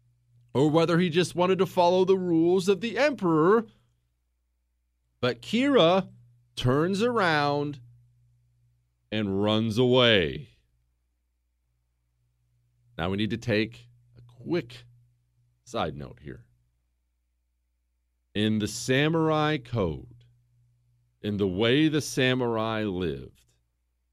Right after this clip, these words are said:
whether you can say that was an assassination attempt, a cheap shot,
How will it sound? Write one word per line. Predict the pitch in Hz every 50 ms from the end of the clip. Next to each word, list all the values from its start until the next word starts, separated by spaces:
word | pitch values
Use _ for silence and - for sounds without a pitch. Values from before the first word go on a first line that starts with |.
| _ _ _ _ _ -
whether | 92 104 110 113
you | 113 117 127 131
can | 127 143 127 113
say | - - 135 123 120 117
that | 113 113 104 87
was | 101 90 98
an | 98
assassination | 90 90 - - - 117 113 113 110 - 101 95 107 123 147 151 - - 151
attempt, | 147 143 120 - 160 147 151 151 160 - - - - _ _ _ _ _ _ _ _ _ _ _ _ _ -
a | 92
cheap | 92 - - - 107 92 80
shot, | - - - - 127 123 135 143 147 147 - - - _